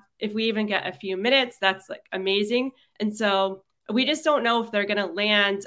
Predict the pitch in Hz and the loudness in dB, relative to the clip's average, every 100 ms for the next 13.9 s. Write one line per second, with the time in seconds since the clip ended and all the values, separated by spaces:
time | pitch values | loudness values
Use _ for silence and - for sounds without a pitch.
0 | - 185 185 185 185 180 185 190 190 185 | -6 -2 0 -2 -4 -6 -8 -6 -4 -4
1 | 196 190 - 185 151 202 208 202 202 202 | -4 -10 -12 -10 -10 -8 -4 -2 -2 -6
2 | - - 180 180 180 180 185 180 - 185 | -10 -10 -6 -4 -4 -4 -6 -6 -4 -4
3 | - _ _ - 220 226 247 247 285 269 | -6 _ _ -2 -2 0 0 0 0 0
4 | 214 185 175 180 196 196 - - 175 190 | 0 0 -4 -2 -2 -4 -8 -8 -8 -8
5 | 175 165 190 202 196 196 - - 180 175 | -8 -6 -6 -4 -4 -6 -8 -10 -6 -4
6 | 180 185 170 175 - 180 165 180 190 180 | -4 -8 -6 -8 -6 -6 -4 -4 -4 -4
7 | - _ _ _ 226 - 262 - 277 262 | -6 _ _ _ 0 4 4 2 0 0
8 | 262 220 214 208 202 202 196 190 - 190 | 0 -2 0 -2 0 2 2 2 -2 0
9 | 175 185 - - 185 180 175 180 180 _ | 2 0 -6 -6 -2 0 0 -2 -8 _
10 | _ 214 202 196 214 220 214 185 165 185 | _ -2 -2 0 2 4 2 0 0 4
11 | 190 202 - 202 196 185 180 190 - 185 | 4 2 -2 -4 -2 0 2 0 -4 -4
12 | 185 196 208 196 170 190 - 185 - 196 | 0 0 0 -6 -4 -6 -6 -10 -8 -8
13 | 196 185 - 175 160 175 233 262 311 | -8 -8 -8 -2 0 0 0 -2 -4